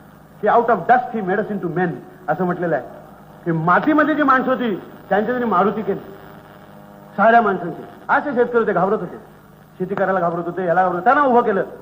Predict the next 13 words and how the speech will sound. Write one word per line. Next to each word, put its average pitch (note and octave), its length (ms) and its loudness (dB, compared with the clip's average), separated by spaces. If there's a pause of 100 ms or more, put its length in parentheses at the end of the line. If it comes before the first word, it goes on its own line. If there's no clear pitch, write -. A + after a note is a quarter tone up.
इथेच F#3+ 260 0
झालं, E3+ 180 0
याच F#3 240 2
परिसरामध्ये E3 500 -4
झालेलं C#3 260 -6
आहे, - 240 -12 (960)
हे A#3 140 6
दिलं. F3+ 220 -2 (440)
आणि C#4+ 260 2
तिथून C4 280 0
जे D4+ 180 4
सुरू C#4+ 240 0
झालं, B3+ 280 2